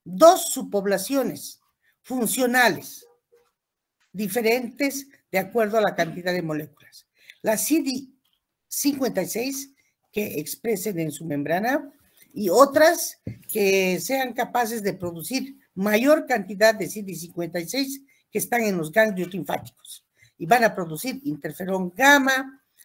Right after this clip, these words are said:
te-, factor de necrosis tumoral alfa, factor estimulador y madurador de colonias, esas. Las que expresan pocas moléculas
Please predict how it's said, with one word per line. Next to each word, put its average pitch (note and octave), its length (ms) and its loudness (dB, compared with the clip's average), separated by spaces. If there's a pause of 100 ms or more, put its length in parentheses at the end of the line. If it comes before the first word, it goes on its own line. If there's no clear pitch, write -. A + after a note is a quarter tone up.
(260)
te-, F#3 340 2
factor G#3 420 -2
de F#3+ 120 0
necrosis E3 640 -4
tumoral E3 520 -2
alfa, B3+ 640 2 (480)
factor G#3+ 460 0
estimulador F3 840 0 (220)
y F#3+ 120 -4
madurador F#3 760 2
de E3+ 160 -6
colonias, B3 760 -2 (1000)
esas. - 480 -4 (480)
Las B3+ 280 4
que C#4+ 80 2
expresan C#4 800 -2
pocas C4+ 480 4
moléculas G3+ 680 -2